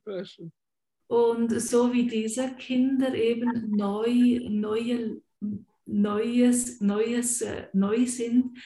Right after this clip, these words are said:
Speaker 2: können auch die inneren Kinder in uns neu werden.
Speaker 1: Yeah, so it,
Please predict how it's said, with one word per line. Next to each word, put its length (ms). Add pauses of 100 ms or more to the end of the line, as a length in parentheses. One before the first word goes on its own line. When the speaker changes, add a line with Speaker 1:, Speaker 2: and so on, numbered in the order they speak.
(300)
Speaker 2:
können 400
auch 340 (140)
die 180
inneren 400
Kinder 440
in 360
uns 680
neu 440
werden. 520 (560)
Speaker 1:
Yeah, 200 (440)
so 160
it, 120